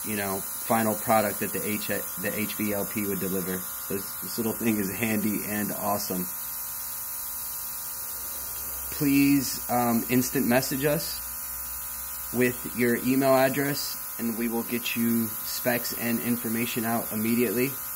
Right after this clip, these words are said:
Um, each gun is one sixty-nine ninety-nine. Comes complete with product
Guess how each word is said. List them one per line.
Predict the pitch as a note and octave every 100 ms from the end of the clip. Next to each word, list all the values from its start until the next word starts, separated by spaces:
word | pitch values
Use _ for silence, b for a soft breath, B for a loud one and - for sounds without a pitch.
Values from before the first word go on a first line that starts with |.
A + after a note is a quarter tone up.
| - - - - - - - - - - - - - - -
Um, | - G2+ G2+ F2 -
each | B2 B2+ -
gun | C3 C3
is | A#2+
one | A2+ A#2+ B2+
sixty-nine | A#2+ - C#3 - C3 A#2+ B2 B2 A#2+
ninety-nine. | A#2+ A#2+ A#2 A#2 A#2 B2+ C#3+ C3 - - - - - - -
Comes | - C3+ A#2+
complete | - A2+ - C3 B2+ A#2+ - - - F#2+
with | A#2+ A#2+ - - -
product | C3+ C3 C3+ C#3+ -